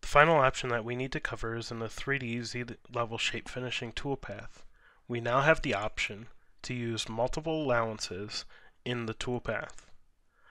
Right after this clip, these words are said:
So if we take a look at the milling area that we created, you will notice that we have one group set to zero offset and another group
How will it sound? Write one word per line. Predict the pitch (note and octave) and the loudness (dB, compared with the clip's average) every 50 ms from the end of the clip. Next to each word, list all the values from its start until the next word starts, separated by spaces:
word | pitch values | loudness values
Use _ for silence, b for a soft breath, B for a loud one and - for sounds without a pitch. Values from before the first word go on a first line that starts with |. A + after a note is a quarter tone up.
| B B B B B B | B B B B B B
So | B - C#3+ B2+ | B 0 2 2
if | A#2+ - | 2 2
we | - B2 | 0 0
take | - - D3+ D#3+ - | 4 4 4 4 4
a | |
look | E3 C#3 C#3 - - | 2 2 2 0 0
at | B2+ A#2 - | -4 -4 -4
the | A#2+ A#2 A#2+ A#2 A#2 - - - - - _ _ _ _ _ _ _ - - - | -4 -2 -2 -2 -2 -4 -6 -12 -20 -20 _ _ _ _ _ _ _ -20 -18 -14
milling | C3+ B2 A#2 A#2+ B2+ C3+ C#3 C3 A2+ - | -12 -6 -2 0 0 2 2 0 -2 -4
area | A#2+ A2+ A2 G#2+ A2 A2 A2 | -4 -4 -4 -4 -4 -4 -4
that | A2 - - - | -4 -4 -6 -6
we | A2+ A#2 | -8 -10
created, | - - - C3 B2+ B2+ A#2+ A2+ A2 - G2 F#2+ - - - - _ _ - b b b b b b - | -10 -6 -2 0 2 2 2 0 0 -4 -8 -8 -10 -12 -14 -16 _ _ -20 b b b b b b -8
you | B2 A#2+ | -4 -2
will | B2+ C#3 D3 | 0 0 2
notice | C#3+ B2+ A#2 A2+ G#2+ A2 A2 - - | 2 2 0 0 0 -2 -2 -4 -4
that | - - A2 G2+ - | -2 -2 -2 -2 -2
we | - A#2 A#2 | -4 -6 -6
have | A2 - A#2 A2 A2+ A2+ A2 G#2+ - - - b b b b b b b b b _ _ _ _ - - - - - | -4 -2 -2 0 0 0 -2 -4 -8 -14 -18 b b b b b b b b b _ _ _ _ -20 -20 -20 -20 -20
one | A2 A2+ A2 B2+ C#3+ D#3+ | -14 -6 -2 -2 -2 -2
group | D#3 - - B2 A#2 A2+ A2+ A2 - - - - - - - | -2 -4 -4 -2 -2 -2 -4 -6 -10 -16 -18 -20 -20 -16 -10
set | - - - B2+ A#2+ - - | -6 0 0 0 0 0 -4
to | - - A#2+ A#2 A2+ A2+ A2+ A2+ - - - A#2+ | -8 -6 -4 -4 -2 -2 -4 -4 -6 -8 -10 -6
zero | A2+ A2+ B2+ C3+ D3 D3 B2+ G2+ | -4 0 2 4 4 4 4 2
offset | F#2+ G#2 G#2 G2 - - - - F2 F#2 F2 - - - B B B B B B B B B | 0 -2 -4 -4 -4 -6 -6 -6 -6 -8 -10 -14 -16 -20 B B B B B B B B B
and | B A#2+ A2+ | B -4 -4
another | A2 G#2 G#2+ B2 D3+ E3+ F3 C#3+ | -2 0 2 2 4 4 4 0
group | A2 - G#2+ G#2 G#2 A#2 - - | 0 -4 -8 -8 -8 -8 -8 -10